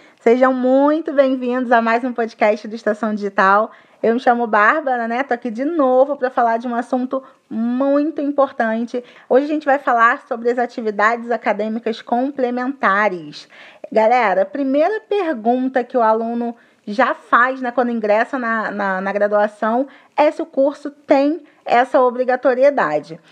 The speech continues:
Então, eu tô aqui pra falar pra vocês que não são todos os cursos que exigem a realização de A A C, tá?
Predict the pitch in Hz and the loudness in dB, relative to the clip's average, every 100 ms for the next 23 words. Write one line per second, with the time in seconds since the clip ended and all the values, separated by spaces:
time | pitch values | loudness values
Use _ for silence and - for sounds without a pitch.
0 | - - 254 285 170 175 214 214 247 247 | -20 -6 -2 0 0 0 -2 -2 -8 -2
1 | 254 226 233 226 226 220 - 285 277 269 | 0 -2 -4 -6 -4 -4 -4 -6 -4 -2
2 | 262 262 285 - 311 294 277 247 240 240 | 0 0 -2 -2 -2 2 2 2 -8 -10
3 | - 220 226 226 - 247 240 202 202 247 | -4 -4 -4 -10 -4 -2 -2 -2 -6 -4
4 | 269 262 233 247 214 208 202 - 196 190 | -2 -2 -2 0 -2 -2 -6 -4 -4 0
5 | 196 175 180 - 170 202 - - - _ | 2 2 0 -6 -2 -4 -6 -20 -20 _
6 | 190 185 | 0 0